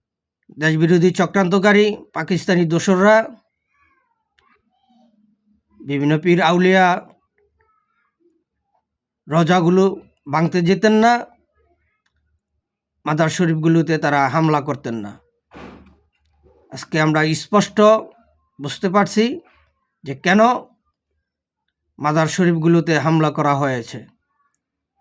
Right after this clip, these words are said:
কারণ বঙ্গবন্ধুর নেতৃত্বে এই দেশের নেতাদের সাথে,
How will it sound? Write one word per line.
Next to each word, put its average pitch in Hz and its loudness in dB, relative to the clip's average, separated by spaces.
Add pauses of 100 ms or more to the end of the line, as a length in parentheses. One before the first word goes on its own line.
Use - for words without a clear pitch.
(680)
কারণ 151 0 (2250)
বঙ্গবন্ধুর 160 2
নেতৃত্বে 196 2 (3250)
এই 139 -6
দেশের 151 0 (4000)
নেতাদের 180 0
সাথে, 208 2